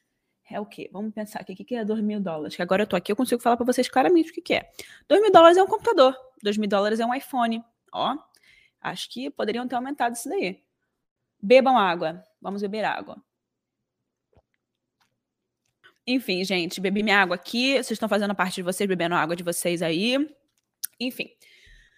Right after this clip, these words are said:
John e Louise pertenciam a um clube de acampamento chamado Troop Travelers. E pediram, inclusive, pros seus colegas do clube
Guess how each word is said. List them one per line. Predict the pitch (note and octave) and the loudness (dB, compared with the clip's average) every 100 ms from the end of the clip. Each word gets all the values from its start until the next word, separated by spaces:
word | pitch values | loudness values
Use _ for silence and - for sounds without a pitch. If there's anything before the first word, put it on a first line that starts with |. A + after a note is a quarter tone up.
| _ | _
John | A#3 D4 E4 F#4 - - - - _ | 0 2 4 2 -4 -20 -20 -20 _
e | D4+ | 0
Louise | D4+ A#3 G3 F#3+ G#3 A3+ _ | 2 2 0 -2 -6 -8 _
pertenciam | - A#3+ C4 B3+ - A#3+ C4 | 0 2 0 -4 -4 -4 -2
a | C4 | -2
um | B3+ | -4
clube | B3 A#3+ | -2 -2
de | A#3 | 0
acampamento | A3+ A#3+ A#3+ A#3+ F#3 F3+ - | -2 -2 -2 -2 -2 -4 -6
chamado | - G#3 G3 G#3 - _ | -6 -2 -2 -2 -6 _
Troop | - D#4+ F4 - - - | -4 -4 -4 -10 -20 0
Travelers. | F#3+ D3+ C#3 - - - - _ _ _ _ _ _ | 2 2 -2 -12 -14 -20 -20 _ _ _ _ _ _
E | C4 C#4 | -4 0
pediram, | D#4+ A3+ B3+ | 0 2 0
inclusive, | B3 A#3 G#3 A3+ | -2 -2 -4 -4
pros | A3+ A3+ | -8 -6
seus | A3 | -6
colegas | - E3 F3 G#3 G#3 | -4 0 0 -2 -6
do | D#3+ | -8
clube | F#3+ F3+ G#3 | -4 -2 -2